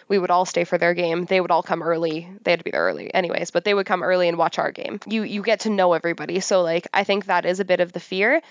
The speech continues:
but it was also helpful, um, at least because I was only there for one year, that nobody really knew who I was. So I went in and I was like,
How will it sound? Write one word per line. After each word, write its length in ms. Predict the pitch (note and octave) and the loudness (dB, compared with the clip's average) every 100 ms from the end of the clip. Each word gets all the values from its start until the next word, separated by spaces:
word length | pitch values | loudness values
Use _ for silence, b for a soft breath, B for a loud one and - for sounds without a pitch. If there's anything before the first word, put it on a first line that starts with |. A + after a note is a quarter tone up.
| B B | B B
but 600 | - E3+ F#3 F3 - - - _ - | -8 0 2 2 -4 -12 -18 _ -2
it 300 | F#3+ F#3 - _ | 2 2 -2 _
was 340 | G3 G3+ F#3 - _ | -2 0 0 -6 _
also 300 | G#3+ A#3+ A3 | -2 0 0
helpful, 640 | G#3 G3 - F#3+ F#3 F3+ - | 0 0 0 0 2 2 2
um, 320 | G#2 G2 G2+ F#3+ | 0 -2 -2 0
at 80 | |
least 220 | G3 F#3 G3 | 0 0 -2
because 240 | G#3+ F#3+ | 0 2
I 80 | F3+ | 2
was 100 | E3+ | 2
only 260 | E3+ F3 | 0 0
there 140 | F3 E3+ | 0 0
for 140 | E3+ | -2
one 260 | E3+ E3+ E3+ | 0 0 2
year, 300 | E3+ A#3+ F4+ b b b | 2 2 0 b b b
that 120 | G3+ | 0
nobody 280 | A#3 D#4 C#4 | 0 0 -2
really 280 | G#3 G#3+ F#3 | 0 0 2
knew 160 | G3+ | 0
who 120 | F#3 E3 | 0 -2
I 100 | D#3 | -2
was. 420 | C#3+ A#1+ - - | 0 0 -4 -12
So 420 | - G#3+ F#3 F3+ - - | -4 0 2 2 -2 0
I 120 | G#3+ | 0
went 180 | A#3 G#3+ | 2 2
in 100 | G3+ | 2
and 120 | F#3+ | 2
I 40 | F3 | 0
was 140 | F3+ | 2
like, 220 | E3+ E3 | 0 -2